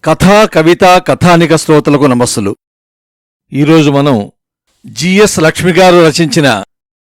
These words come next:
తాజా తాజా పెళ్లి బాజాలు అనే కథను విందాం.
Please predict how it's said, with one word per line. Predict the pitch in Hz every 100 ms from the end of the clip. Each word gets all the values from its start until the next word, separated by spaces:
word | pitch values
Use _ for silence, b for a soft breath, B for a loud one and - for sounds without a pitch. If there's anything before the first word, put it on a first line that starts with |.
| _ -
తాజా | 127 151 151 165 165
తాజా | 143 135 143 139 151
పెళ్లి | 139 - 127 127 135
బాజాలు | 107 113 107 117 104 92 73 _ _ _ _ _
అనే | 120 151 147
కథను | - 117 151 147
విందాం. | 107 95 78